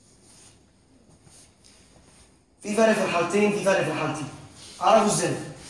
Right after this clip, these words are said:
بص كده معايا، انا اروح لده الاول وهكسر الميتال. الانزيم حصل له حاجه يا جماعه؟ لا، هي الفكره كلها ان الانزيم كده بقى اناكتيف. عشان اكتيفه محتاج اعمل ايه؟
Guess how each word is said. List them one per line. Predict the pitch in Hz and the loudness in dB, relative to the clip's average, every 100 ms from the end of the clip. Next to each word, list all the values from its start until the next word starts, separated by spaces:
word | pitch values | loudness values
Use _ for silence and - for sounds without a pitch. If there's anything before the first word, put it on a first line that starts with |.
| - - | -14 -4
بص | 220 262 | -2 0
كده | 226 208 | 2 4
معايا، | 202 214 - - - - - | 6 6 4 -6 -14 -18 -6
انا | 160 | 2
اروح | 202 214 | 4 4
لده | 190 196 | 2 2
الاول | 202 185 - - - - - _ - _ | 4 2 2 -6 -16 -20 -20 _ -20 _
وهكسر | 160 190 - 214 180 | -4 0 2 2 0
الميتال. | 175 180 170 - 143 - - - - _ _ _ _ _ _ _ - | 0 -2 -4 -6 -10 -16 -20 -20 -20 _ _ _ _ _ _ _ -12
الانزيم | 160 175 208 | -4 0 0
حصل | 208 196 | 0 -2
له | 190 | -2
حاجه | 185 190 | 0 0
يا | 170 | 0
جماعه؟ | 175 190 - - - - - | 0 -2 -4 -12 -18 -20 -6
لا، | 170 - - - - - - | 0 0 0 -8 -14 -18 -16
هي | 165 180 | -6 -4
الفكره | 226 247 - | 0 0 2
كلها | - 202 156 - - - - | 2 2 2 -2 -8 -14 -8
ان | 165 | -4
الانزيم | 175 180 - - | -2 -2 -2 -2
كده | 233 214 | -2 0
بقى | 190 180 | 2 2
اناكتيف. | 208 - - - - - - - _ _ _ | 2 0 -4 -10 -16 -20 -20 -20 _ _ _
عشان | 160 180 190 | -12 -6 -2
اكتيفه | 180 226 - | -2 -2 -2
محتاج | 196 202 | -2 2
اعمل | 196 180 | 2 4
ايه؟ | 175 | 2